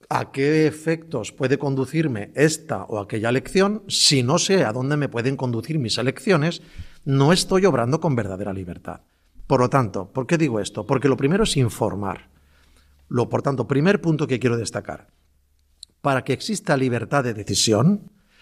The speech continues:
y para favorecer verdaderamente la autonomía de los pacientes, lo primero que tenemos que hacer es informar correctamente.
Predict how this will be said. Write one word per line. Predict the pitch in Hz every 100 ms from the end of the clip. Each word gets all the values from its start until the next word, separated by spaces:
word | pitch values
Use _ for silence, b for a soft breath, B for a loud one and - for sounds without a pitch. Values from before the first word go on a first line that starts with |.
| b b b
y | 160
para | 151 139 127 - -
favorecer | - 123 120 - 180
verdaderamente | 139 127 131 113 110 143 165 143 135 107 - 104 -
la | 120
autonomía | 113 113 117 110 131 117
de | 101
los | 135
pacientes, | - 170 113 92 95 98 - -
lo | 131 127
primero | 120 123 180 143
que |
tenemos | 123 110 117
que | -
hacer | 92 127
es | 139 -
informar | 160 170 - 120 98 123 156
correctamente. | 156 113 104 123 - 104 101 87 90